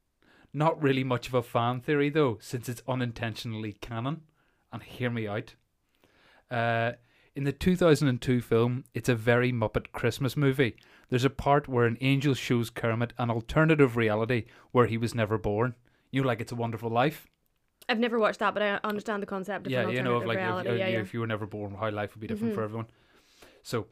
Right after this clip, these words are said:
Speaker 1: for whatever reason, the editors didn't really think about it and continued to use footage with the Twin Tower still standing for this scene.
Speaker 2: Mm-hmm.
Speaker 1: However,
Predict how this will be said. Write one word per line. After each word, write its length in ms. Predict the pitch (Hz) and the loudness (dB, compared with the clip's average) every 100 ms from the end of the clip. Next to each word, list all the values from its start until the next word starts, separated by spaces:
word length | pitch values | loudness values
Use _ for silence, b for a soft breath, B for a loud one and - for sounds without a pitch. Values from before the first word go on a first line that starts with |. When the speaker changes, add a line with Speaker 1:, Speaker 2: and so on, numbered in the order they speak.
| _ _ | _ _
Speaker 1:
for 140 | - 135 | 0 2
whatever 300 | 135 156 180 | 4 4 4
reason, 420 | 135 127 147 131 | 2 2 0 0
the 140 | 123 | -2
editors 400 | 123 127 131 131 - | 0 -2 0 0 0
didn't 280 | 123 117 | -2 -2
really 160 | 120 110 | -4 -6
think 260 | - 117 139 | -4 -4 0
about 220 | 147 160 | 0 0
it 160 | 190 B B _ | -2 B B _
and 160 | 131 120 | -8 -6
continued 580 | 131 117 - 147 156 143 | -8 -6 -4 -2 -2 -4
to 60 | |
use 260 | 131 120 120 | -6 -4 -6
footage 520 | - 123 123 127 - - | -4 -2 0 -2 -6 -10
with 160 | 113 | -8
the 80 | - | -8
Twin 380 | 117 - 123 123 | -10 -4 -2 -2
Tower 300 | 120 110 113 | -8 -6 -4
still 240 | 113 117 117 | -4 -6 -6
standing 480 | - 113 110 117 | -6 -6 -4 -8
for 160 | 117 120 | -6 -6
this 180 | 110 113 | -4 -6
scene. 420 | - 104 113 131 _ | -6 -8 -8 -10 _
Speaker 2:
Mm-hmm. 300 | 254 226 226 311 _ | -8 -4 -4 -6 _
Speaker 1:
However, 540 | - 147 139 151 131 | 0 2 4 2 0